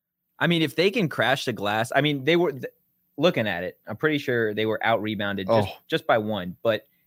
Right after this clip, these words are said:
Speaker 1: the way they crashed the offensive glass was really promising, especially after some of those just head-scratching
Speaker 2: Yeah.
Speaker 1: shots. But you figure if you can get some second chance points like that, and if you can get some veteran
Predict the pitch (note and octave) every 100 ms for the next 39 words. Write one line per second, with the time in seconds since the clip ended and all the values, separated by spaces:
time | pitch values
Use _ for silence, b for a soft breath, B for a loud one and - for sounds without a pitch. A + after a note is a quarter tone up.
0 | _ _ _ _ _ _ _ D3 C3 D#3+
1 | C#3+ F#3+ C4+ B3 D3 D3 C#3+ - A2 A2+
2 | A#2+ A2 G#2+ G2+ F#2 - F#2+ A#1 - -
3 | - - _ _ B2+ B2 A2 A2 C3 D3+
4 | D3+ C3+ - A#2+ A#2 A#2 - A#2 G2 -
5 | F#3 F#3+ D3+ A#2+ - A2 - A2+ G2+ -
6 | A#2 G#2+ G#2 G2+ F#2+ F#2 - G2 F2+ -
7 | _ _ _ _ _ _ - B2+ A2 -
8 | G2+ F#2+ F#2+ A#2 A#2+ A2 G2+ B2+ G2+ F#2
9 | - B2+ - b b D#3+ F3 G#3+ E3+ C#3+
10 | F#3+ A3+ C4 F#3 E3+ - _ _ _ -
11 | C3 - - D3 G2+ C3+ A#2 - A2+ A#2+
12 | B2 D3+ D3+ D#3+ F3+ F#3+ - _ - C3+
13 | C3+ E3+ E3+ D3+ D3 A2 F#2+ B2 C#3 C3+
14 | C3 C3